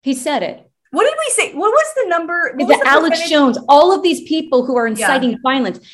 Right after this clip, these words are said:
Speaker 1: And until someone gets killed,
Speaker 2: Yeah.
Speaker 1: right?
Speaker 2: Well, they'll,
Speaker 1: And,
Speaker 2: and they'll
Speaker 1: but,
Speaker 2: spin
Speaker 1: but,
Speaker 2: it, and they'll spin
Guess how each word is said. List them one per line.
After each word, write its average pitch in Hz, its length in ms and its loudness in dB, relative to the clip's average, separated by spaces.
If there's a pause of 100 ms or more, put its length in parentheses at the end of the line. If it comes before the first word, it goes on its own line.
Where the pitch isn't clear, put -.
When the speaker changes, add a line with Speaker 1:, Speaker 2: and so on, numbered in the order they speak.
Speaker 1:
And 247 100 0
until 359 320 0
someone 359 400 -2
gets 285 220 -4
killed, 226 480 -4 (340)
Speaker 2:
Yeah. 190 220 -10 (400)
Speaker 1:
right? 269 320 -6 (160)
Speaker 2:
Well, 247 100 4
they'll, 262 140 4
Speaker 1:
And, 311 100 4
Speaker 2:
and 277 80 4
they'll 302 120 4
Speaker 1:
but, 330 100 4
Speaker 2:
spin - 100 -4
Speaker 1:
but, 349 140 6
Speaker 2:
it, 285 60 0
and 311 100 4
they'll - 80 4
spin - 100 -14